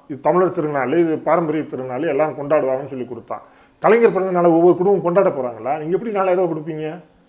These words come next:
அது என்ன logic அது? நீ ஆட்சிக்கு வந்துட்டா வ-, பணத்தை எப்படி வேணாலும் கஜானாவை எடுத்து எப்படி வேணாலும், அஹ், வந்து, அஹ், கொடுப்பீங்களா? தப்பு அது. மக்கள் பணம் அது, அது வந்து அவங்களுடைய நலனுக்காக வந்து நீங்க, அஹ், அது ப்ரொடக்டிவா நீங்க வந்து செலவு பண்ணணும்.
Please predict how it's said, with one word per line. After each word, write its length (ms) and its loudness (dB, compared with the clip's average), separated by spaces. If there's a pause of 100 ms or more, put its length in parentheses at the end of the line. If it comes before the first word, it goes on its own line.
(560)
அது 100 6
என்ன 180 4 (380)
logic 380 4
அது? 460 -2 (840)
நீ 80 -6
ஆட்சிக்கு 400 2
வந்துட்டா 280 2
வ-, 200 2
பணத்தை 300 -2
எப்படி 200 0
வேணாலும் 280 0
கஜானாவை 340 0
எடுத்து 300 -2
எப்படி 240 0
வேணாலும், 280 -2
அஹ், 720 -6
வந்து, 600 -4
அஹ், 220 -10
கொடுப்பீங்களா? 600 -8
தப்பு 300 -10
அது. 200 -12 (640)
மக்கள் 300 0
பணம் 240 -8
அது, 120 -12 (200)
அது 140 -2
வந்து 420 0
அவங்களுடைய 480 2
நலனுக்காக 640 0
வந்து 200 -6
நீங்க, 440 -12 (520)
அஹ், 140 -14
அது 220 0
ப்ரொடக்டிவா 600 0
நீங்க 180 -6
வந்து 160 -8
செலவு 260 -8
பண்ணணும். 360 -20